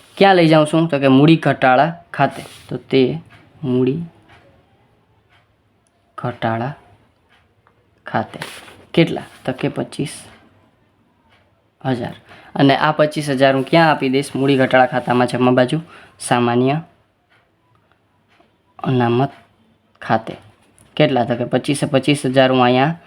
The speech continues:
એનો યુઝ કરીશ. બરાબર છે? ચાલો. આનું કામ થઈ ગયું. મૂડી ઘટાડામાં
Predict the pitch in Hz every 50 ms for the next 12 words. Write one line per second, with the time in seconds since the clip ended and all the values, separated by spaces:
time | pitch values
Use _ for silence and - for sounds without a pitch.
0 | _ _ _ _ - 123 131 135 131 123 123 135 156 165 170 - - _ _ _
1 | _ _ - 139 135 - - - - - - - _ _ _ - 131 131 135 139
2 | 139 147 175 - 214 - _ _ - - - - - - - _ _ _ _ _
3 | _ _ _ _ _ _ _ _ _ _ _ _ _ - - - - - - -
4 | - _ - - - - - - - _ _ _ _ _ _ _ _ - - -
5 | - - - 151 165 170 165 160 156 160 160 165 156 165 180 180 165 156 160 160
6 | 147 156 151 - 151 151 151 151 151 151 151 160